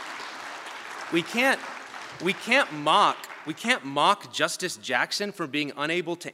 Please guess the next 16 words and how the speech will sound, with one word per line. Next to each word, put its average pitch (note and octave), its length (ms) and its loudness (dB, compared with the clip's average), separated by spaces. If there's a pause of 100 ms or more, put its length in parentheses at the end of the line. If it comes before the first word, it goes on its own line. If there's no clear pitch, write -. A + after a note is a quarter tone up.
answer F#3 640 -2 (260)
what C#3+ 160 0
is D3+ 140 0
a C#3+ 60 0
woman E3 420 -4 (380)
if D3+ 180 -8
we E3+ 140 0
mumble F#3 500 2
into E3+ 240 -4
the C#3+ 100 -2
microphone C#3 640 0
when B2+ 120 -2
asked, B2+ 280 0
"What C3 120 -8
is A#2 100 -10
marriage?" A2+ 480 -10